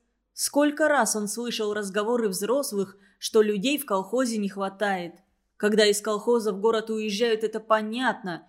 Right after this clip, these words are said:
Все хотят учиться. Он и сам поедет учиться, когда кончит школу. А потом назад в родной колхоз. Сейчас в деревне и свет электрический, и магазины, и радио, и кино.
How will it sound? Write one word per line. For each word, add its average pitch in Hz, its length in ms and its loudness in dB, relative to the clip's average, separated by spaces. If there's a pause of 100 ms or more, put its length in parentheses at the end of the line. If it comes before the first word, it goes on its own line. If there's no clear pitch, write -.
(180)
Все 302 260 0
хотят 269 460 -2
учиться. 247 800 -4 (240)
Он 202 180 2
и 190 80 0
сам 269 320 0
поедет 262 400 -4
учиться, 262 460 -4
когда 233 320 0
кончит 240 420 -6
школу. 233 600 -2 (480)
А 196 100 2
потом 196 560 0
назад 202 500 0
в 175 60 -10
родной 180 320 -4
колхоз. 226 720 -4 (260)
Сейчас 320 440 2
в 214 40 0
деревне 247 500 0
и - 20 2
свет 233 380 -4
электрический, 240 1080 -6 (120)
и 214 80 2
магазины, 202 800 0
и - 20 -4
радио, 196 500 0
и 175 120 -4
кино. 262 760 -4